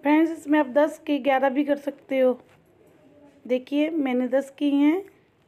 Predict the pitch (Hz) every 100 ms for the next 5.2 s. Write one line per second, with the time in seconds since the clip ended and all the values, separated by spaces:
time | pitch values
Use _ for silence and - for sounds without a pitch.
0 | _ _ _ _ _ _ _ _ 302 294
1 | - 320 294 285 285 - _ _ _ _
2 | _ _ _ _ _ _ _ _ _ _
3 | _ _ _ _ _ _ _ _ _ _
4 | - 262 285 330 330 - 302 277 269 277
5 | 269 277